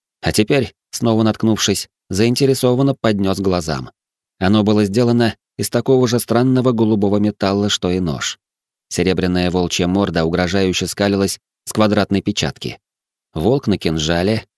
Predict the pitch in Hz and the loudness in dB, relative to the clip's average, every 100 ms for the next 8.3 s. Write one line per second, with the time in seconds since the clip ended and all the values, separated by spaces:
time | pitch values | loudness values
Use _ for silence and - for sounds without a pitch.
0 | - 101 110 113 117 113 110 113 - 73 | -4 2 2 2 0 0 -2 -2 -4 -6
1 | - - _ _ _ _ _ _ 87 76 | -6 -16 _ _ _ _ _ _ -4 0
2 | 113 107 101 80 76 87 90 85 78 82 | 0 2 2 2 0 -2 0 -2 -2 -4
3 | - _ _ - - 104 101 104 98 113 | -6 _ _ -10 -4 0 0 0 0 2
4 | 113 104 110 104 104 101 107 - 104 107 | 2 2 2 2 0 0 0 -2 -2 -2
5 | - 80 65 - - _ _ _ _ _ | -2 -4 -4 -8 -12 _ _ _ _ _
6 | _ 82 85 95 92 92 90 - 85 - | _ -4 -2 0 0 -2 -4 -4 -4 -2
7 | - 117 - _ - 92 92 92 85 82 | -2 -2 -4 _ -4 -2 0 0 0 0
8 | 107 - | -2 -4